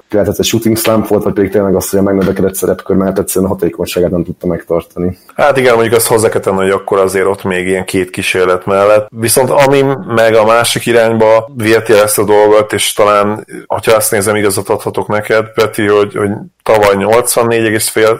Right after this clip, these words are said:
Speaker 2: százalékkal büntetőzött, bocsánat, tavaly előtt, és a tavalyi szezonban nyolcvanhat százalékkal, ami
Speaker 1: Igen.
Speaker 2: azért már brutálisan jó. Tehát
Speaker 1: Igen,
Speaker 2: nyol-,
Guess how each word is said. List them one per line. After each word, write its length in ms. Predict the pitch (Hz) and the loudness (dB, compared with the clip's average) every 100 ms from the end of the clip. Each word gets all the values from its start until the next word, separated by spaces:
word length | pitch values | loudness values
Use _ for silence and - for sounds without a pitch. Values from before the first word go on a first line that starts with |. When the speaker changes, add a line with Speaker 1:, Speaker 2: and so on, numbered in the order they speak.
| 107 | -6
Speaker 2:
százalékkal 880 | - - 113 117 113 117 117 117 113 | -6 0 0 2 0 0 0 0 0
büntetőzött, 800 | 95 107 110 107 110 113 120 120 | -4 -2 -2 -2 -2 2 0 0
bocsánat, 300 | 110 - 101 | -4 -2 0
tavaly 220 | 113 107 | 2 4
előtt, 300 | 113 120 117 | 6 4 0
és 140 | 107 - | -4 -6
a 40 | - | 0
tavalyi 240 | 151 101 | 2 2
szezonban 440 | - 92 98 98 101 | 0 -4 -2 -2 0
nyolcvanhat 680 | 113 107 92 - 92 95 | 2 2 0 -4 0 0
százalékkal, 580 | - 95 90 92 95 98 | 0 -2 -2 -2 -2 -2
ami 100 | 92 | 0
Speaker 1:
Igen. 140 | 95 98 | 0 0
Speaker 2:
azért 180 | 98 | 0
már 140 | 95 87 | -2 -2
brutálisan 600 | 101 - 92 90 - 87 | -4 0 0 0 -2 -2
jó. 80 | 92 | 0
Tehát 160 | 95 | 2
Speaker 1:
Igen, 120 | 95 | 2
Speaker 2:
nyol-, 120 | 95 | 2